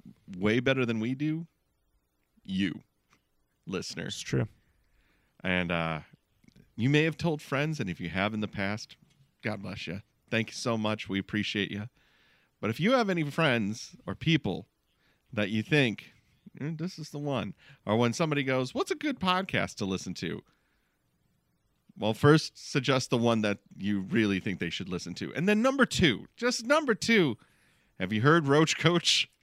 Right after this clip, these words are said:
Speaker 1: It's insane. That's what we're asking for.
Speaker 2: That's what we're asking for.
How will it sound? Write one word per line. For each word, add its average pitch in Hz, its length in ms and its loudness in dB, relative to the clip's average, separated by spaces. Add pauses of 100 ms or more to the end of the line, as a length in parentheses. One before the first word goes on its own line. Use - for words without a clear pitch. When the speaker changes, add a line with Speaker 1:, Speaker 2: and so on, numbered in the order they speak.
Speaker 1:
It's - 240 2
insane. 123 600 -2 (1400)
That's 120 240 4
what 101 160 0
we're - 140 -4
asking - 320 -10
for. - 160 -16 (560)
Speaker 2:
That's 185 220 6
what 202 80 4
we're 185 100 8
asking 165 320 4
for. - 240 -14